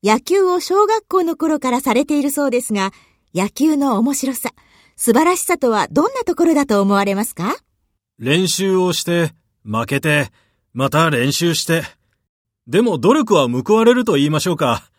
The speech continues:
Speaker 2: 練習をしたらちゃんと上手になってくることですね。それに何と言っても、チームメイトと助け合いながら、喜びや悔しさを分かち合えることじゃないでしょうか。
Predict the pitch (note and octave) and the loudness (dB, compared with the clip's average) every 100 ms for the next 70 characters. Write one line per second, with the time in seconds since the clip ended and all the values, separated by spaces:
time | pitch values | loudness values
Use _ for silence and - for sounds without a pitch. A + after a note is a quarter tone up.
0 | _ _ _ _ _ - A2+ E3 - F3+ | _ _ _ _ _ -8 -4 -2 0 2
1 | F3 D#3 F3+ D#3 A#2+ - D3 G3 A3+ D3 | 2 2 2 2 0 -2 -4 0 -2 2
2 | G3+ A#3 C4 F3+ D#3 D#3 C#3+ C#3+ B2 A2+ | 2 2 0 0 0 -2 -8 -6 -8 -8
3 | G#2+ F#2+ G#2 A2 F#2 - _ _ _ _ | -8 -8 -6 -6 -8 -14 _ _ _ _
4 | _ _ _ _ - B2+ D#3 F3 E3+ D#3+ | _ _ _ _ -8 -2 0 0 0 0
5 | G#3 G3+ D#3 - - F3 B2+ - _ _ | 0 -2 -4 -4 -4 -2 -4 -8 _ _
6 | - F#3 B3 A#3+ A#3+ A#3 F3+ D3 C#3+ E3 | -8 -4 -2 0 2 2 0 -6 -4 -4
7 | - A3+ A#3 A3+ G3 D3 C3 - _ _ | -2 0 2 2 0 -2 -4 -8 _ _
8 | F#2+ A2+ D3 D#3 D#3 D#3+ D#3 - F3+ A3+ | -10 -4 -4 -4 -4 -2 -4 -2 -2 -2
9 | - E3 C3+ B2+ C3+ A3 A#3+ B3+ C4 F3+ | -2 -4 -4 -6 -4 -4 0 2 2 0
10 | E3 F3 D3+ C#3+ D3 C#3 C3 A2 F#2+ - | -4 -4 -2 -2 -4 -4 -6 -8 -12 -14